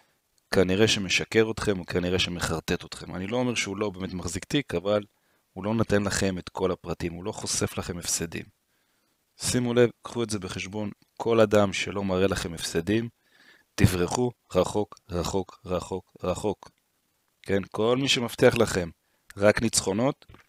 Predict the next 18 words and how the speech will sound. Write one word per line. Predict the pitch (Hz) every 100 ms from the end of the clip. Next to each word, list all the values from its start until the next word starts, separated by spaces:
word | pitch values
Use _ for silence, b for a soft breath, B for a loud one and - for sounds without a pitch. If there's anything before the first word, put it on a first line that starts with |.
| _ - - _ _ _
תברחו | - 90 92 - -
כמה | 110 113
שיותר | 120 113 107
רחוק. | 95 95 - - - _ _ -
אם | 117 113
לא |
תברחו, | 107 101 92 87 143
יכול | 117 - 107
להיות | 101
יותר | 95 151 147
טוב, | - 87
אתם | 85 87
הולכים | 87 110 95
ללמוד, | 87 90 131 160 151 _ _ _ _ _ -
והולך | 92 92
להישרף | 92 92 90 -
לכם | - 87
התחת. | 87 - - -